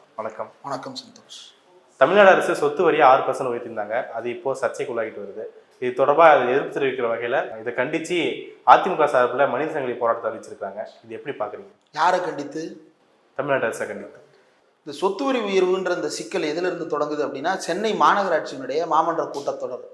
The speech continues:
Speaker 2: சமீபத்தில் நடந்து முடிந்தது. அதுல மேயர் பிரியாராஜன் ஒரு ரெசல்யூஷன் ப்ரொபோஸ் பண்றாங்க. ஆண்டுக்கு ஆறு சதவீதம் சொத்து வரிகள் உயரும் அப்படின்னு. ஆ, ஒவ்வொரு ஆண்டும் ஆறு சதவீதம். இப்ப எப்படி வந்து ஒரு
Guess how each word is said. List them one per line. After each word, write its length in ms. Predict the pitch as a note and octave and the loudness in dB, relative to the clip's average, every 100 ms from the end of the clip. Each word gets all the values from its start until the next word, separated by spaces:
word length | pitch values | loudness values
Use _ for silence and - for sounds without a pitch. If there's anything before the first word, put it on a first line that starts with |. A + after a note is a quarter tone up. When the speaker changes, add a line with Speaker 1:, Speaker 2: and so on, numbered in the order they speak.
| _ _ _ | _ _ _
Speaker 2:
சமீபத்தில் 520 | - C#3+ D3 B2+ C#3+ | -12 -10 -8 -10 -12
நடந்து 300 | C3+ C3 C#3+ | -6 -4 -4
முடிந்தது. 440 | B2+ C3+ C3+ B2 - _ _ _ _ _ | -10 -12 -14 -14 -18 _ _ _ _ _
அதுல 540 | C3+ F#3+ G#3+ E3+ C#3+ C#3+ | 0 4 6 6 4 2
மேயர் 280 | E3+ E3 E3 | 0 0 0
பிரியாராஜன் 500 | G3 G#3 F3 D#3+ F#3 | 4 6 6 2 -2
ஒரு 160 | E3 C#3+ | -2 -2
ரெசல்யூஷன் 520 | C#3+ D#3+ D#3+ D#3 C3 - | -4 -4 -6 -6 -12 -14
ப்ரொபோஸ் 320 | C#3 D#3 C#3+ | -8 -8 -8
பண்றாங்க. 520 | C3 B2+ A#2 B2+ F#3+ - _ _ _ | -14 -14 -16 -16 -16 -18 _ _ _
ஆண்டுக்கு 520 | - E3 A3 G#3 - E3+ | 4 4 6 2 4 6
ஆறு 360 | C#3 F3+ G3 | 10 10 8
சதவீதம் 680 | - D#3+ D3+ D#3 D3 C#3+ A#3 - - | 4 4 4 2 -2 -4 -8 -16 -18
சொத்து 540 | - E3+ E3+ - A#3 | -6 -4 -6 -12 -6
வரிகள் 540 | F3 D3+ D#3 E3+ - - | 2 2 2 -4 -4 -8
உயரும் 460 | C#3+ D#3 C#3+ - - | -2 0 0 -6 -12
அப்படின்னு. 360 | C3+ C3 B2+ B2+ - | -16 -14 -12 -14 -12
ஆ, 180 | C3 C3+ | 0 0
ஒவ்வொரு 340 | B2+ D#3 E3+ D#3+ | 2 4 6 8
ஆண்டும் 300 | E3 G#3 F3 | 6 4 6
ஆறு 240 | D3+ D3+ | 6 4
சதவீதம். 400 | - C#3+ - - - _ _ - | -2 -4 -6 -12 -20 _ _ -8
இப்ப 140 | E3 | 0
எப்படி 260 | E3+ E3+ G3+ | 0 2 4
வந்து 580 | F3 E3+ F3 D#3 C#3 B2+ | 4 2 2 2 2 0
ஒரு 160 | C#3 | -2